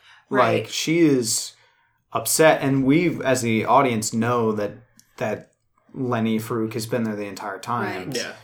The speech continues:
Speaker 2: Because it's been showing it to us in the fringes, and it showed David talking to Farouk even before he goes to, um, Division Three. But, like,
Speaker 1: Mm-hmm.
Speaker 2: when Sydney sees it, she is,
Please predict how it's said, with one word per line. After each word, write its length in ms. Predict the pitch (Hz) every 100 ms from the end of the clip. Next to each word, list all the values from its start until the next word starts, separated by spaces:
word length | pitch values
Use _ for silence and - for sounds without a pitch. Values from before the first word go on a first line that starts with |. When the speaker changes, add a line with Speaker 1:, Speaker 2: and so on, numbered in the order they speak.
| -
Speaker 2:
Because 260 | 139 139
it's 120 | 117 117
been 160 | 123
showing 320 | 113 127 123 113
it 60 |
to 120 | 117
us 140 | 113 110
in 80 | 107
the 80 |
fringes, 600 | 101 - 143 131 113 104 107
and 100 | 104
it 80 |
showed 300 | - 127 107
David 320 | 107 101 110 113
talking 400 | 113 110 110 104
to 40 |
Farouk 300 | - 113 110
even 160 | 113 110
before 320 | 113 120 117
he 80 | 107
goes 200 | 107 107
to, 320 | 110 107 107 - - -
um, 220 | 123 110 107
Division 400 | 113 117 110 104
Three. 360 | 113 131 113
But, 200 | 107 208
like, 180 | 208 -
Speaker 1:
Mm-hmm. 220 | 180 170 170 _ 123
Speaker 2:
when 400 | 123 107 104 - _ -
Sydney 640 | - - 156 160 131 110
sees 420 | - 123 110 110
it, 260 | 104 101 - _ _
she 320 | - - 131
is, 420 | 120 104 - -